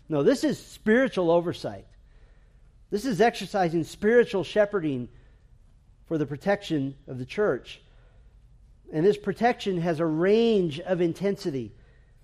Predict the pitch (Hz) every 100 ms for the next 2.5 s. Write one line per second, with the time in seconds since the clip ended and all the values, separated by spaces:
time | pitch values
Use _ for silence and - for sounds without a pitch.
0 | - _ _ - - 226 285 190 202 190
1 | 208 220 180 196 180 220 233 208 165 139
2 | - 180 170 160